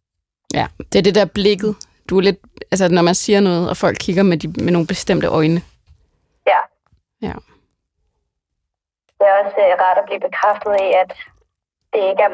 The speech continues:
Speaker 2: mig. Og selvom det er en total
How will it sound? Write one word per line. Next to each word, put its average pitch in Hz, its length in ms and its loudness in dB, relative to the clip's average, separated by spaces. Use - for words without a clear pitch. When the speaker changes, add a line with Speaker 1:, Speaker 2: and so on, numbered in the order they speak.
Speaker 2:
mig. 190 140 4
Og 202 60 4
selvom 196 280 2
det 202 100 0
er 185 60 -4
en 180 60 -12
total 190 260 2